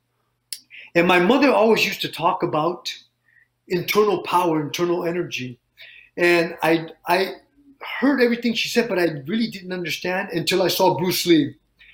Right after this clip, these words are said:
Hey, Bruce Lee was demonstrating at the internationals, and I was, uh, I was about maybe ten feet away, and he was talking about the four-finger strike.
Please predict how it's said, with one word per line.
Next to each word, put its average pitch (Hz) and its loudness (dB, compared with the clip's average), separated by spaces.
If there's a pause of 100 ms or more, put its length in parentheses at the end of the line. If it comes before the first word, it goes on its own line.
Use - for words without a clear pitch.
(420)
Hey, 160 4
Bruce 226 0
Lee 262 4
was 175 -4
demonstrating 175 -4
at 147 -6
the 170 4
internationals, 170 -2 (100)
and 165 2
I 226 4
was, 220 0 (840)
uh, 160 2 (120)
I 170 0
was 170 -2
about 180 -2
maybe 180 -2
ten 190 -4
feet 180 -6
away, 165 2
and 156 0
he 196 2
was 220 2
talking 247 2
about 165 0 (500)
the 160 2
four-finger 220 2
strike. 160 0